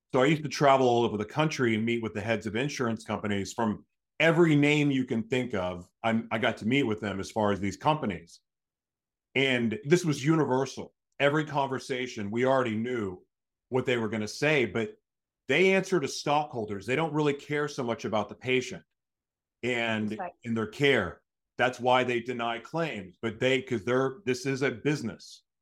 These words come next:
Speaker 1: more over anything else. They're not there for your health. Yeah, they provide healthcare, but it is a business.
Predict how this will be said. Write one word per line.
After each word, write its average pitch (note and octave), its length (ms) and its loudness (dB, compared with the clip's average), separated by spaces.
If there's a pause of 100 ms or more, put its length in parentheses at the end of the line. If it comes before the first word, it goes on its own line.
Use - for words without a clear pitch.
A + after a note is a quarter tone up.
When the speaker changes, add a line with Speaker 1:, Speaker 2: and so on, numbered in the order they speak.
(160)
Speaker 1:
more C#3 320 0
over C#3 360 2
anything F3 480 -2
else. C#3 320 -2
They're D3 120 -2
not F#3 320 -2
there D#3+ 300 2
for C3+ 120 -8
your B2 180 -6
health. A#2 440 -4
Yeah, C3+ 380 0 (300)
they B2+ 100 2
provide D3+ 380 0
healthcare, A#2+ 580 -2 (380)
but C3 140 2
it C#3 140 0
is D3+ 160 2
a C3 60 2
business. G#2+ 800 -2